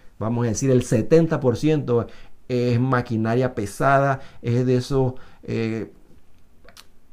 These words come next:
de esas luces que ponen en las calles que alumbra, que no sé qué".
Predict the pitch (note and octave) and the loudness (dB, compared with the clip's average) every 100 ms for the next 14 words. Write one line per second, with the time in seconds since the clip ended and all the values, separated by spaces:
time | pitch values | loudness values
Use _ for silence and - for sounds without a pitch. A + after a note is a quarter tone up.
0 | - - A2 G#2+ A2+ A#2+ D3 C3+ B2+ A2 | -20 -14 -8 -4 -2 0 0 2 2 2
1 | B2+ C#3+ D3+ D#3+ - G#2+ - B2+ C3+ C3+ | 4 6 6 4 0 -2 2 2 2 2
2 | B2 G#2+ G#2 - C#3 C#3 C#3+ C#3+ B2+ G#2+ | 2 0 -2 -2 2 2 0 -2 0 2
3 | A2 C#3+ D#3 D3 C#3+ C#3 A2+ A2 G#2+ G#2+ | 4 6 6 6 2 0 0 -2 -4 -4
4 | C3 D3+ - | -2 -2 -6